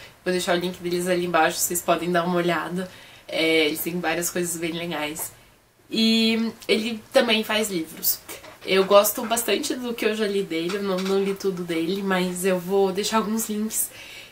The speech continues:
é, de coisas que eu já li pra vocês. Então, o primeiro livro que eu li foi O Seu Azul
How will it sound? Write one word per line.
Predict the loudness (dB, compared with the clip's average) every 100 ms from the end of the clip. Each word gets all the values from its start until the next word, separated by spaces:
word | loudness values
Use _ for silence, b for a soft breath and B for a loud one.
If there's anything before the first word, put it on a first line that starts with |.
| B _
é, | 2 6 8 6 4
de | 2
coisas | 0 2 2
que |
eu | 2
já | 0
li | 0 -2
pra | -4 -4
vocês. | -2 -2 -2 -4 -4
Então, | -6 -4 -4
o | -2
primeiro | -4 -2 0 0
livro | 0 -2 -2 -4
que | -4
eu | -2
li | -2 -2 -4 -8
foi | -10 -4 -2 0
O |
Seu | 0 -2 0
Azul | 0 0 -2 -2 -4